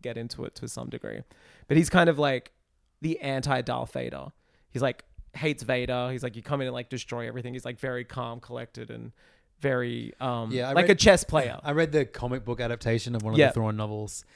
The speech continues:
Speaker 2: and I, he's, like, a prisoner at the start,
Speaker 1: Yeah.
Speaker 2: and he, he, like,
Speaker 1: He's
Speaker 2: yeah.
Speaker 1: a prisoner, and he ends up being like, "I can help you," and
Speaker 2: Yep.
Speaker 1: then he ends up rising, and everyone hates him. Also because the Empire is traditionally all human.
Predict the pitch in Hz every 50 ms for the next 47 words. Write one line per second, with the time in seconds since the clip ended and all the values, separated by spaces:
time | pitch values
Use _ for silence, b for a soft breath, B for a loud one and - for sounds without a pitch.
0 | b b b 113 113 117 117 - 113 113 107 123 113 113 104 - - 120 110 95
1 | 113 110 113 107 104 104 - - 107 107 104 160 175 160 131 120 110 101 110 104
2 | 110 107 104 104 98 - - 160 - - - 185 180 151 165 160 151 147 139 139
3 | 139 135 139 139 - - 135 131 127 123 123 117 - - 131 135 - 123 123 131
4 | 123 120 - - - 127 123 120 117 117 117 117 120 123 120 123 123 123 131 131
5 | 120 131 123 - 127 123 123 123 123 120 123 123 - 139 143 151 - 160 143 143
6 | 143 139 127 120 131 127 117 - - 127 127 123 - 147 151 156 - 165 135 147
7 | 143 - 151 135 120 - b b b b b b b 131 143 131 127 120 131 131
8 | 123 120 123 117 - - 120 127 123 - - 120 123 123 123 - - - 127 131
9 | 127 127 151 240